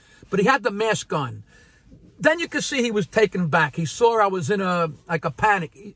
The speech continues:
he says, "What do you need, buddy?" I said, "You really wanna know?" I need, pr-, I yelled it out,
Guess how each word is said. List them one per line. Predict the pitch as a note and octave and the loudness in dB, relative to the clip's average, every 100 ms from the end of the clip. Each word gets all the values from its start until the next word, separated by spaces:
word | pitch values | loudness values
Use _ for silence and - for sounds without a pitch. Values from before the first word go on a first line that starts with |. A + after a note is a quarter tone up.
| _ | _
he | - | -16
says, | - A3+ G#3+ - _ _ | 0 0 0 -4 _ _
"What | - F#3+ A3+ | -16 -6 -2
do | D4+ | 0
you | D4+ | 2
need, | C#4+ A3+ | 2 2
buddy?" | D3+ G3 G3+ G3+ - _ _ _ _ - | 2 2 2 -4 -14 _ _ _ _ -2
I | A#3 | 0
said, | - G3+ | 0 -2
"You | A#3 | 2
really | C#4 D4 | 2 2
wanna | C#4+ D4 D4 | 2 2 2
know?" | D#4 E4+ E4 - _ _ _ _ _ _ | 4 2 0 -8 _ _ _ _ _ _
I | A#3 D#4+ | 2 2
need, | F4 A#3+ | 0 -8
pr-, | - | -2
I | - | 0
yelled | B3 E4 F4 | 2 2 0
it | E4+ D#4 | 0 -2
out, | B3+ | -2